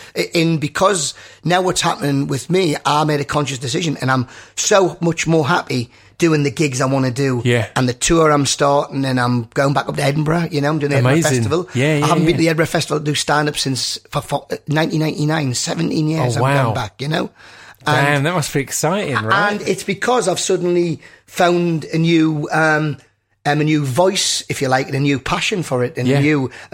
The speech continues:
Speaker 1: like, like, like, you know, the, a young comic once said to me, and it's like,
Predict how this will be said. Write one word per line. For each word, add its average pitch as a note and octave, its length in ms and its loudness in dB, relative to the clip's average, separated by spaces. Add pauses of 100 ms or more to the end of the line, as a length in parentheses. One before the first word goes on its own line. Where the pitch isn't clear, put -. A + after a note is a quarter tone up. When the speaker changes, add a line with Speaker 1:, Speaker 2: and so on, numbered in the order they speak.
(120)
Speaker 1:
like, F3+ 100 2
like, G3 160 2
like, G#3 160 2
you A3 120 2
know, F3 80 4 (960)
the, E3 180 -2
a F3 60 0
young B3+ 180 2
comic - 280 0
once E3+ 200 4
said E3 160 2
to E3 80 2
me, D3+ 160 6
and C3 80 4
it's - 160 -2
like, B2+ 220 -4